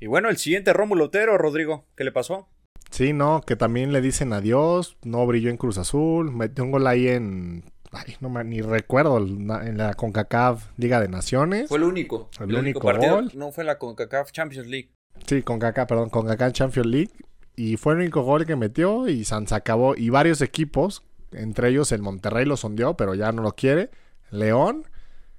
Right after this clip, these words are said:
Speaker 2: y también el Necaxa. Entonces, pues, ah, me va a doler mucho ver como un tipo,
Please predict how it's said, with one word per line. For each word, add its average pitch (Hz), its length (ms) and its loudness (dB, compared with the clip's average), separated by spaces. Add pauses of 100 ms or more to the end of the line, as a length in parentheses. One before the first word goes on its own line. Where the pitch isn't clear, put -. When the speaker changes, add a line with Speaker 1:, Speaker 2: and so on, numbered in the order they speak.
(400)
Speaker 2:
y 120 100 0
también 123 300 0
el 123 80 0
Necaxa. 113 440 -2
Entonces, 123 500 0
pues, 104 380 0
ah, 135 160 4 (220)
me 117 220 -2
va 123 100 6
a 143 60 8
doler 143 260 6
mucho 143 360 0
ver 131 200 2
como 131 180 -4
un 127 100 -4
tipo, 120 640 0